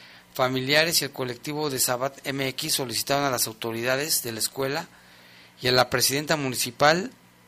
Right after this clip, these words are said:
de Soledad de Bla-, de Doblado, Al-, Aranza Samitz, una investigación sobre el caso.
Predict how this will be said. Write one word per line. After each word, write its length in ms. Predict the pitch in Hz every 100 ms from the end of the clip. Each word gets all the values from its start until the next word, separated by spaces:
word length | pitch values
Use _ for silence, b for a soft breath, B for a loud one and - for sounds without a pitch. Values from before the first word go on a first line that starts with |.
| _
de 160 | 120 113
Soledad 360 | 135 127 135
de 100 | 139
Bla-, 220 | 131 139 -
de 220 | 127 120
Doblado, 560 | 117 120 139 147 143 165 B B B B B _ - -
Al-, 240 | 127 135 -
Aranza 680 | 127 143 165 - 180 190 -
Samitz, 720 | - 131 135 185 185 - - - - - - -
una 160 | 160 175
investigación 640 | 160 139 131 123 120 143
sobre 260 | 139 127 110
el 100 | 104
caso. 380 | 110 - -